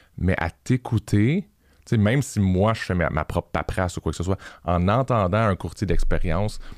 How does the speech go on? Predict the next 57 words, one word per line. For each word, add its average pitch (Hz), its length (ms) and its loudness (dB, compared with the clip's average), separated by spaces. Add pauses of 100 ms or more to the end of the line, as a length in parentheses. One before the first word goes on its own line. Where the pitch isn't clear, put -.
(140)
ou 92 100 0
en 82 80 2
entendant 82 340 0
un 85 120 2
B 78 120 -2
D 71 120 0
M, 85 300 0
un 90 40 0
directeur 82 360 -2
de 76 80 -2
compte 92 320 -2
d'une 87 140 -2
institution 78 260 -4
financière, 87 520 -4 (460)
tu - 220 -4
finis 98 340 0
par 104 240 -2 (300)
apprendre 90 680 0
le 82 60 0
lingo, 85 400 0
puis - 140 -12
tu 95 100 -2
vas 87 180 -2
savoir 92 520 0
comment 80 260 -2
répondre 85 320 -2
à - 20 0
tes 80 120 -6
clients, 78 260 -6
tu - 80 -10
vas - 80 -10
savoir 92 380 0
quoi 92 200 0
dire 90 300 0
à 87 60 -2
ton 85 160 -4
client. - 220 -8 (540)
Puis - 60 -20
je - 60 -18
pense 87 180 0
que - 80 -4
c'est 80 400 0 (400)
avoir 87 400 0
ce - 140 -2
langage-là, 87 1300 0 (400)
puis - 80 -16
c'est 95 80 0
pas 113 220 2
un 65 300 0
fake - 300 -4
it 90 100 -2
till 82 120 0
you 82 80 0
make 78 220 -2
it, - 100 -4
là, 50 140 -4
mais 50 80 -6